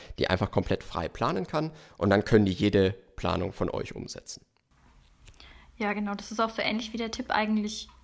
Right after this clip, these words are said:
Speaker 2: mit, ähm, dass Fertighaus nicht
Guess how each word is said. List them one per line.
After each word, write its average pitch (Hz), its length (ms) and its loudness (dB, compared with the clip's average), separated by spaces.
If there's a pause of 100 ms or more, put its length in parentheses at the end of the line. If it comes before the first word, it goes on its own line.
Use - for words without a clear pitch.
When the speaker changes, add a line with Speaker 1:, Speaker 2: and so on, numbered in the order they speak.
Speaker 2:
mit, 202 680 -4
ähm, 190 500 -4 (360)
dass 202 200 -2
Fertighaus 220 1120 -2 (100)
nicht 226 340 2